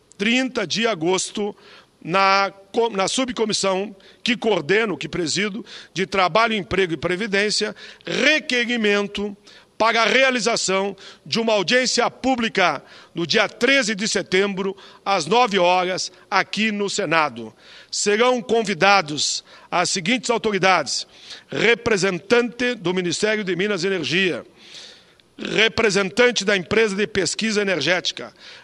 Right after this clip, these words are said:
representante das Centrais Elétricas Brasileiras, representante da Compelme Mineração, representante da Fundação Proteção Ambiental fepam Rio Grande do Sul,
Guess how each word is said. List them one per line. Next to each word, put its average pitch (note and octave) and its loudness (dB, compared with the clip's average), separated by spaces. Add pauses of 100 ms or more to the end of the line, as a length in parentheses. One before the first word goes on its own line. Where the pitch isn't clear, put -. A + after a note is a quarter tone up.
representante G#3 0
das G#3+ 0
Centrais G3 -2
Elétricas F#3+ -2
Brasileiras, E3 0 (360)
representante A3 -2 (420)
da G3+ 2
Compelme G#3 0
Mineração, G3+ 0 (340)
representante G3 0
da G3 0
Fundação G3+ -2
Proteção G3 -4
Ambiental F3 -2
fepam G#3+ -2 (280)
Rio G3+ 0
Grande G3 0
do E3 -6
Sul, F#3 -2